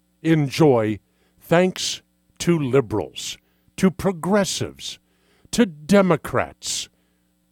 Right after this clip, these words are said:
The list is really immense. Government schools where the guys can just decide, "Hey, this week I'm a transgender, so I'm gonna use the ladies' restroom."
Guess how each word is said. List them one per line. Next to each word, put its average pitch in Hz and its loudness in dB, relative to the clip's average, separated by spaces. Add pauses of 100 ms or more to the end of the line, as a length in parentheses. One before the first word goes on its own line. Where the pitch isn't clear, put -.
(160)
The 156 -2
list 208 -4
is 123 -4
really 120 -2 (220)
immense. 117 -2 (340)
Government 214 0
schools 214 -4
where 143 0
the 143 -2
guys 143 -2
can 131 0
just 143 -6
decide, 139 -4
"Hey, 170 0
this 196 -4
week 156 -4 (300)
I'm 202 2
a 214 2
transgender, 156 -2
so - -4
I'm 147 0
gonna 123 -2
use 113 -4
the 117 -4
ladies' 107 -6 (120)
restroom." 143 -6